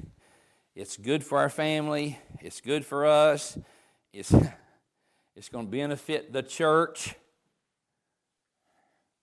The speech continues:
And the sign says, "No, it won't. Stay away from that. Keep your family away from that. It's not my will."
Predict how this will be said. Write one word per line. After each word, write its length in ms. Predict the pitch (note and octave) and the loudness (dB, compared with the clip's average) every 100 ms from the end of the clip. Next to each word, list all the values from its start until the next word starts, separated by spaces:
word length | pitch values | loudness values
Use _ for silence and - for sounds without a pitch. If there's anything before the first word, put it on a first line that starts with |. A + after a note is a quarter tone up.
| _ _ _ _ _ _ _ _ _ | _ _ _ _ _ _ _ _ _
And 140 | G#2 | -10
the 60 | G#2 | -10
sign 460 | - C#3 D#3 D#3 C#3 | -2 2 2 2 -2
says, 520 | - C3+ B2 A2 - _ _ _ _ _ _ _ | -2 0 0 -2 -12 _ _ _ _ _ _ _
"No, 300 | B2+ D3+ D3+ | 2 4 4
it 120 | D#3 | 2
won't. 480 | D3+ D#3+ D3+ C3 - _ _ _ _ _ _ _ _ _ _ _ | 4 4 4 0 -10 _ _ _ _ _ _ _ _ _ _ _
Stay 240 | - C#3+ D#3 | -8 0 4
away 280 | D#3 D#3 D#3+ | 6 6 4
from 240 | D#3 D3+ | -2 -4
that. 460 | D3+ C#3 A#2 - - _ _ _ _ _ _ _ _ _ _ _ _ _ | -2 -2 -4 -10 -20 _ _ _ _ _ _ _ _ _ _ _ _ _
Keep 180 | - D#3 | -14 -10
your 140 | D3+ D#3 | -6 -4
family 460 | D#3 E3 E3+ E3 | -2 0 0 0
away 320 | D#3 D#3 D#3+ | 0 2 2
from 220 | D3 C#3 D3 | 0 -6 -4
that. 400 | D3 C3+ - - - _ _ _ _ _ _ _ _ _ _ _ | -2 -2 -6 -14 -20 _ _ _ _ _ _ _ _ _ _ _
It's 260 | B2+ B2+ | -10 -8
not 300 | C#3 D3+ D#3+ | -2 0 2
my 240 | D#3+ D#3+ E3 | 0 0 2
will." 600 | D#3+ E3+ E3+ D#3 A2+ | 4 4 4 4 -2